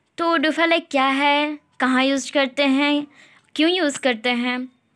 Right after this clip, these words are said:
और प्रेगनेंसी में ये सेफ़ होता है या नहीं, प्रेगनेंसी में यूज़ करना चाहिए या नहीं, चलिए इन सब के बारे में, सबके बारे में आज बात करते हैं। तो Dufalac एक laxative सिरप होता है, ओरल सॉल्यूशन,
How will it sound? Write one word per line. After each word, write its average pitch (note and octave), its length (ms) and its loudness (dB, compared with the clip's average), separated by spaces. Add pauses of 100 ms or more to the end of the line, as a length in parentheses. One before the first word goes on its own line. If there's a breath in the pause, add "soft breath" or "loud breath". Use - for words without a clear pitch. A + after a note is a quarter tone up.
(180)
और A#3 100 -2
प्रेगनेंसी B3+ 580 2
में D4 140 4
ये C#4+ 180 2
सेफ़ B3+ 360 -4
होता G#3+ 280 -2
है C4 140 0
या C4 120 0
नहीं, C4 220 0
प्रेगनेंसी A3+ 540 -4
में C4 120 4
यूज़ A#3 320 -2
करना G#3+ 280 -2
चाहिए C#4 320 -2
या C4+ 220 0
नहीं, C4 340 0 (340 loud breath)
चलिए E4 180 -2
इन D4+ 100 2
सब C#4 180 -4
के C#4 100 0
बारे A3+ 260 2
में, A#3+ 140 -2
सबके B3 300 -6
बारे G3 220 0
में A3 120 -2
आज C4 140 -4
बात G#3 240 -2
करते G3 320 -10
हैं। G3 260 -8 (480 loud breath)
तो E4 180 2
Dufalac C4+ 540 2
एक A3 260 -6
laxative G#3+ 520 -2
सिरप C4+ 320 -2
होता C4 240 0
है, B3+ 300 -2
ओरल A3+ 320 -2
सॉल्यूशन, C4 640 -2